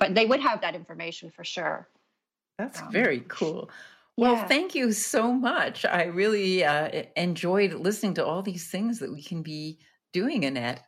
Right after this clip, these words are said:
Speaker 1: Yeah, yeah. It's, it's, I think if, you know, if you, you can find somebody to, to go with you and go for a nice drive, I think it'd be, hopefully it'll be a nice sunny day.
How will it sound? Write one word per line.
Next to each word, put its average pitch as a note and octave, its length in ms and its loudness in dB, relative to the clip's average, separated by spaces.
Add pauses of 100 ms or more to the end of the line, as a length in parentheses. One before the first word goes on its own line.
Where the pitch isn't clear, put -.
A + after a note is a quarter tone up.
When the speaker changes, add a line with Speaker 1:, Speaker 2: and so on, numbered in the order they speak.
(680)
Speaker 1:
Yeah, F4+ 460 4
yeah. D#4+ 400 -2
It's, - 200 -2
it's, - 200 -4
I A#3+ 120 0
think E4+ 200 -4
if, A#3+ 140 0
you A#3+ 80 -2
know, G#3+ 100 0
if A3 160 -2
you, A3 240 -2
you - 220 -12
can G3+ 260 -2
find A#3 280 4
somebody A3+ 280 2
to, G3 320 2
to - 140 -6
go F#3+ 180 4
with G3 180 -4
you F#3+ 120 4
and F#3 120 -4
go F3+ 160 2
for F3 340 2
a F3+ 100 -2
nice F3+ 240 -2
drive, E3+ 320 4
I F3 60 4
think F3 180 -14
it'd E3+ 140 -12
be, - 140 -4
hopefully B3+ 260 4
it'll G3+ 100 2
be F#3+ 80 0
a F3+ 40 -4
nice F3+ 220 0
sunny F3+ 280 -2
day. E3 360 2